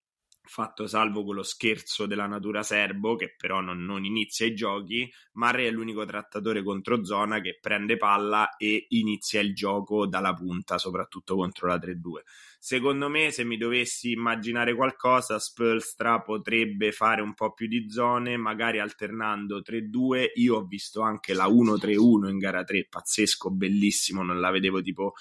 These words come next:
dall'under diciotto quando la usavi per correre e raddoppiare negli angoli. E me ne aspetto un po' di più per provare a farli ragionare di più e, e per levare ritmo, eh, all'attacco di Denver per quanto possibile, ovviamente.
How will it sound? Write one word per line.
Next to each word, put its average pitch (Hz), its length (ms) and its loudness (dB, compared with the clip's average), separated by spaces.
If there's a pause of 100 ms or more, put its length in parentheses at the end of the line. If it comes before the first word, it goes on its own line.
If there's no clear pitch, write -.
(220)
dall'under 104 720 0
diciotto 101 600 -2
quando 95 240 -2
la 95 100 0
usavi 98 320 -2
per 92 160 -2
correre 104 440 0
e 92 40 -10
raddoppiare 98 540 -6
negli 131 240 0
angoli. 139 560 0 (440)
E 104 300 -2
me 117 160 0
ne 120 80 0
aspetto 117 360 -2
un 110 100 -4
po' 107 120 -4
di 104 160 -6
più 90 180 -10
per 98 140 -8
provare 110 340 0
a 107 40 0
farli 107 400 0
ragionare 113 640 0
di 123 180 -2
più 143 540 4
e, 98 840 2
e 104 120 -4
per 101 440 -2
levare 107 680 2
ritmo, 113 640 -4 (320)
eh, 98 160 -2
all'attacco 98 580 -2
di 104 80 4
Denver 87 440 -4 (120)
per - 220 -2
quanto 85 320 -4
possibile, - 560 -10
ovviamente. - 580 -12